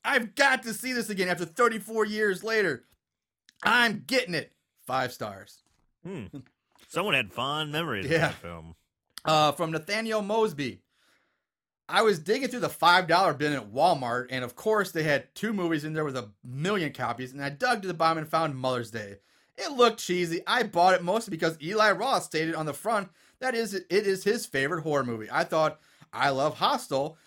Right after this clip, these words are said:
Speaker 1: and anything he
Speaker 2: <laughs>
Speaker 1: recommends is probably awesome." I watched it as soon as I got home. I loved it within the first ten minutes.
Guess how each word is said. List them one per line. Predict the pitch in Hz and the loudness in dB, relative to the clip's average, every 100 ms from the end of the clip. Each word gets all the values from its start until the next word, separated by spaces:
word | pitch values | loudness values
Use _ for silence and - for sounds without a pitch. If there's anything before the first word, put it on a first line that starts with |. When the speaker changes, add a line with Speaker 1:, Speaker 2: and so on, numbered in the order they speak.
| - | -12
Speaker 1:
and | 135 160 | -6 -2
anything | 302 302 247 - | 0 2 0 2
he | - 302 | 0 4
Speaker 2:
<laughs> | |
Speaker 1:
recommends | 214 208 190 196 208 | 4 4 2 2 0
is | 165 | -4
probably | - - 226 220 196 190 | -4 2 4 4 2 2
awesome." | 160 143 127 - 127 107 - _ _ - | 2 0 -2 -6 -10 -12 -18 _ _ 4
I | 190 240 | 6 6
watched | 180 185 185 | 6 6 4
it | 185 | -2
as | 143 139 | -2 -2
soon | - 247 | -4 -2
as | 240 196 | 0 2
I | 190 | 2
got | 180 170 | 4 2
home. | 151 143 151 | 2 -2 -2
I | 160 185 185 | 0 4 4
loved | 147 147 180 220 185 | 0 2 4 4 4
it | 214 | -2
within | 190 175 180 | -2 -6 -6
the | 165 | -4
first | 185 180 175 | -2 -2 -2
ten | 180 160 | -4 -2
minutes. | 143 143 127 | -4 -6 -8